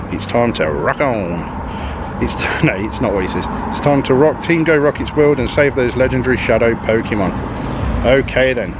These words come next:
let's get it on. Now it's Sierra. It seems they change often.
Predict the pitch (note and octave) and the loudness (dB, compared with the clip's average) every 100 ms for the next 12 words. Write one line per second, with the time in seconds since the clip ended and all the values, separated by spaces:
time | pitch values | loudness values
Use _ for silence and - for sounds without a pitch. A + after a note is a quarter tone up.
0 | - A#2+ A2+ - - - A#2 A#2 A#2 A#2 | -2 0 0 -2 -6 -2 2 2 0 -4
1 | - A#2+ A#2+ A2+ F2+ E2 - - - - | -6 0 0 0 -2 -8 -10 -8 -8 -8
2 | - - - - - - - - - D3 | -10 -14 -14 -14 -12 -12 -12 -14 -4 -2
3 | G3+ E3 - D3 D3+ F3+ A2 E2 - B2+ | -2 -4 -4 0 2 2 0 -4 -6 -6
4 | - - F#3+ F3 C3+ B2 - D#3+ C#3 G#2+ | -4 -2 0 2 0 -2 -2 0 0 0
5 | F#2 - C#3 - - F2 | -4 -2 -2 -2 -8 -6